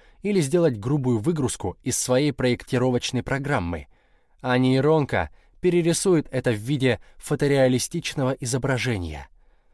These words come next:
Для создания общего впечатления о пространстве этого вполне хватит. Для согласования деталей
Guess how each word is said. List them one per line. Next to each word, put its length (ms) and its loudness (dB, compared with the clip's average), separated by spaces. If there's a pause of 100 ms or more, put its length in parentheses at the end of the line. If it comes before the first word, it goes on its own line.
(460)
Для 220 0
создания 580 2
общего 380 -2
впечатления 680 -2
о 120 -4
пространстве 760 -2 (380)
этого 360 -4
вполне 420 -2
хватит. 440 -4 (800)
Для 220 0
согласования 680 0
деталей 560 -2